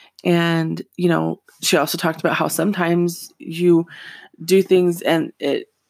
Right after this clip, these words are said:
causes a flare up, and then you use all your spoons before the end of the day, and you're, you know,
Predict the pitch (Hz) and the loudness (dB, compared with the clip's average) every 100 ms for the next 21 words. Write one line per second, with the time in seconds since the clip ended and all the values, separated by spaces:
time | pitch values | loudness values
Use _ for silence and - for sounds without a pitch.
0 | _ _ _ - 196 180 180 175 175 185 | _ _ _ -6 -2 -2 -2 -8 -6 0
1 | 175 170 165 165 - - 160 170 165 165 | 2 2 2 0 -4 -6 -4 -2 0 0
2 | 165 160 160 156 156 160 196 202 175 175 | 0 0 0 0 -2 -2 0 2 0 -2
3 | - 170 170 165 165 - 165 160 156 147 | -2 0 0 -2 -8 -2 0 2 2 0
4 | 143 143 143 143 143 139 139 135 135 123 | -2 0 2 2 2 -2 -2 -2 0 -2
5 | 151 143 135 131 | -2 -2 -2 -4